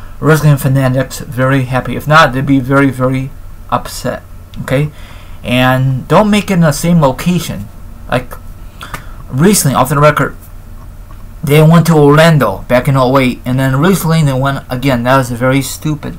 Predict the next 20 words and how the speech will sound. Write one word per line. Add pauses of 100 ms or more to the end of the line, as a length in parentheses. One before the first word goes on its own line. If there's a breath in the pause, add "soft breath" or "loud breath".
of
W
W
E. (380 loud breath)
Why
you
can't
go
to
a
different
location? (340 loud breath)
I
think
W
W
E's
just
waiting
for,